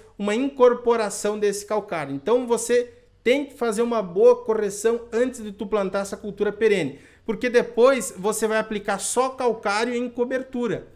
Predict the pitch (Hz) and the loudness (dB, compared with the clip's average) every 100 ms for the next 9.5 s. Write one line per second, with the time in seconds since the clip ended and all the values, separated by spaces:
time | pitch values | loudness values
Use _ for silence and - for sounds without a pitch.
0 | _ - - 185 170 185 262 240 226 226 | _ -10 -6 -4 0 0 0 0 -2 -4
1 | 208 196 196 202 196 185 175 175 165 170 | -4 -4 -2 -2 -2 -2 -2 0 -2 -4
2 | 175 170 180 170 170 175 165 180 190 156 | -4 -4 -6 -6 -4 -4 -4 -2 -2 -4
3 | 110 - _ - 214 208 185 262 294 277 | -10 -16 _ 0 0 4 4 2 -2 -4
4 | 277 233 208 202 196 185 180 175 156 127 | 0 2 2 2 -2 -2 -4 -4 -4 -6
5 | - - _ - 202 196 202 214 220 214 | -12 -20 _ -2 -2 0 0 2 0 2
6 | 202 175 170 190 190 190 165 160 170 190 | 0 0 -2 0 -2 0 -2 -2 -2 -2
7 | 185 196 202 247 277 285 226 240 208 208 | 0 -2 -2 0 0 0 0 2 2 0
8 | 247 208 214 247 254 233 226 233 247 254 | -4 -4 -4 -2 -2 -2 2 2 2 -2
9 | - 214 180 - | -2 -2 -2 -8